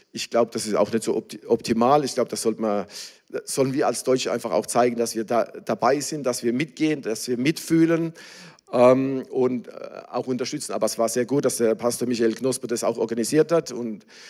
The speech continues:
dann bleibt's natürlich an mir hängen meistens, das andere zu machen, weil er kann kein Russisch. Und, aber es war eine gute Zeit, eine, äh, schöne Zeit. Vorher gab's noch Essen und dann, äh, dann gab's die Gebetsstunde.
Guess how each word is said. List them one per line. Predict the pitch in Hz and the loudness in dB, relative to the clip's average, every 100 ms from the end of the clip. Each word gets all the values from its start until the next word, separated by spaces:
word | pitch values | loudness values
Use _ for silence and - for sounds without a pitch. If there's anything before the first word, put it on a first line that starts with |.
| - | -10
dann | - 113 107 | -4 -2 2
bleibt's | 113 110 | 0 2
natürlich | 113 117 90 | 0 0 0
an | 117 | 0
mir | 127 | 2
hängen | 151 147 143 | 4 2 2
meistens, | 139 139 147 - - | 2 2 -2 -6 -6
das | 110 | -4
andere | 104 113 123 | -2 -2 -2
zu | 117 | -4
machen, | 123 127 131 107 | -2 -2 -2 -2
weil | 107 | -2
er | 85 | -2
kann | 107 123 | -2 -2
kein | 135 143 | 0 2
Russisch. | 147 151 170 - - - - - - - _ | 2 4 2 0 -12 -18 -16 -16 -18 -20 _
Und, | - 113 117 113 104 - | -2 0 2 0 -6 -6
aber | 127 135 | 0 6
es | |
war | 139 | 8
eine | 127 123 | 8 10
gute | 170 180 | 8 8
Zeit, | - 170 170 | 6 6 6
eine, | 139 123 110 - 90 82 90 95 110 101 104 | 4 4 4 2 -4 -4 -4 -8 -12 -14 -12
äh, | 110 | -4
schöne | - 147 151 | 2 4 2
Zeit. | 151 147 - | 2 2 2
Vorher | 120 117 | 0 2
gab's | 110 - | 0 0
noch | 104 | -4
Essen | 143 156 165 170 165 _ _ _ _ _ _ - - | -2 -2 -2 -6 -8 _ _ _ _ _ _ -20 -10
und | - 113 117 107 | -2 0 0 -2
dann, | 107 107 110 104 | -2 -4 -6 -8
äh, | 82 - 92 - | -10 -12 -12 -12
dann | - 98 101 | -10 -10 -8
gab's | 98 - | -8 -6
die | 101 | -8
Gebetsstunde. | 98 95 95 - 82 82 | -6 -6 -6 -8 -10 -10